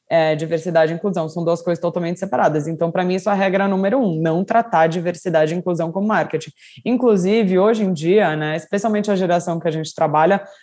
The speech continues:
fica muito fácil, né, de discernir qual empresa que tá ali em julho colocando a bandeira L G B T Q I A mais e, ao mesmo tempo, e depois nunca mais olha pra isso, ou a empresa que tá olhando pra isso de diversas formas, né, conteúdo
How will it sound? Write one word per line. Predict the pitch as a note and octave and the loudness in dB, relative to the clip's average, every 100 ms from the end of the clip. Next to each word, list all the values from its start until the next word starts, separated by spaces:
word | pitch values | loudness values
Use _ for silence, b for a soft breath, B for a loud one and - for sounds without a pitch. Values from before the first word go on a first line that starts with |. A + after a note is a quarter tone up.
| B | B
fica | - | -4
muito | A#3 A#3+ D4 | -2 0 -2
fácil, | - F#3 D#3+ D#3 D#3+ | 0 2 2 0 -4
né, | D#3 D3+ | -2 -2
de | D#3 D#3 | -2 -4
discernir | - E3+ D#3+ D3+ D3 | -2 0 0 -2 -2
qual | - E3 | 0 0
empresa | E3+ E3+ E3 E3 | 0 2 4 4
que | D#3 | 0
tá | - E3 | 0 2
ali | D#3+ E3 | 2 0
em | E3 | -2
julho | D#3 D#3 E3 E3 E3 | -2 0 2 2 0
colocando | E3+ E3 E3 E3 | 0 0 0 0
a | E3 | 0
bandeira | D#3+ D#3+ D#3+ D#3+ D#3 B B - | 0 2 4 4 2 B B -4
L | |
G | D#3 | 0
B | D#3+ D#3+ | 2 2
T | D#3+ | 0
Q | D#3+ | 0
I | E3+ | 2
A | D#3+ | 0
mais | D#3+ D#3 D#3+ E3+ F#3 - | 0 0 2 2 0 -2
e, | F3 E3+ E3 | 0 2 4
ao | E3 | 2
mesmo | E3 E3 E3 | -2 -6 -6
tempo, | E3 D#3+ D#3+ - E3+ | -4 -4 -2 2 4
e | C#3 E3 | 4 2
depois | E3+ D#3+ E3+ E3 | 2 2 0 2
nunca | F3+ F#3+ A3+ G#3 | 0 0 0 0
mais | F#3+ F3 | 2 2
olha | E3+ E3+ | 2 2
pra | D#3+ E3+ | 2 0
isso, | D#3 E3 G3+ B3 b b b | 0 0 -4 -10 b b b
ou | A3+ | -2
a | |
empresa | A#3+ G#3+ G#3 A3 | 0 2 2 2
que | A#3+ | 0
tá | A3 G3+ | 4 4
olhando | G#3 G3 G3 | 4 4 2
pra | G3 F#3+ | 0 -2
isso | F#3 | -2
de | |
diversas | F3+ F3 E3 G#3+ G#3+ | 0 2 2 0 -4
formas, | - D3+ C#3 C3+ C3+ | 0 2 2 -4 -6
né, | D3 | -6
conteúdo | C#3+ D#3+ D#3 D#3+ D#3 D#3+ D#3+ D3+ D3+ | -6 -6 -2 0 2 2 0 0 -4